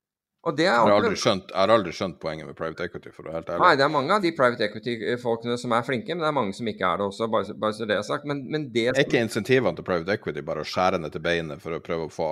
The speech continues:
Speaker 2: alle tallene til å se fine ut og så børstere? Er ikke det litt sånn, sånn insentivstruktur
Speaker 1: Jo, det er en,
Speaker 2: er?
Speaker 1: forenklet, men jeg er ikke, jeg er ikke helt uenig i, i beskrivelsen, fordi of-, ofte er det slik, men poenget mitt er at de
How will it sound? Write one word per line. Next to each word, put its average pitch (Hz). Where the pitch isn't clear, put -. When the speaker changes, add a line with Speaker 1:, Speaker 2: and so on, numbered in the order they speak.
Speaker 2:
alle 85
tallene 78
til 78
å -
se 78
fine 80
ut 60
og -
så 80
børstere? 87
Er 92
ikke 101
det 78
litt -
sånn, 80
sånn 92
insentivstruktur -
Speaker 1:
Jo, 135
det 139
er 131
en, 131
Speaker 2:
er? -
Speaker 1:
forenklet, 139
men 135
jeg 127
er 123
ikke, 135
jeg 120
er 123
ikke 135
helt 101
uenig 104
i, -
i 107
beskrivelsen, 110
fordi 117
of-, -
ofte 120
er 117
det 131
slik, 151
men 143
poenget 123
mitt 139
er 120
at -
de 127